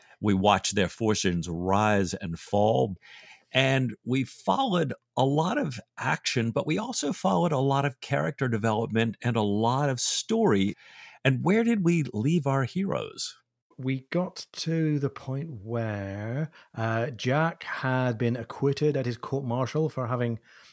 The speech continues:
Speaker 2: had his, uh, had his commander Sophie captured by the French. So Jack and Stephen are, um, free but temporarily shipless,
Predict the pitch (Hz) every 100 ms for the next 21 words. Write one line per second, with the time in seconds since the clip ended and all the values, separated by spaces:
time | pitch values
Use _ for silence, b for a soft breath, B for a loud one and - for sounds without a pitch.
0 | B - 117 117 107 110 113 107 123 113
1 | 117 123 123 107 - 131 139 123 131 -
2 | 117 113 104 - - 147 143 147 - -
3 | B B B - 131 127 123 107 - 160
4 | 165 127 - 143 127 135 135 135 135 123
5 | 123 120 117 - b b _ 127 123 123
6 | - - - - 156 165 143 127 - 147
7 | 147 135 139 135 127 123 113 - 180 -
8 | - 120 107 - -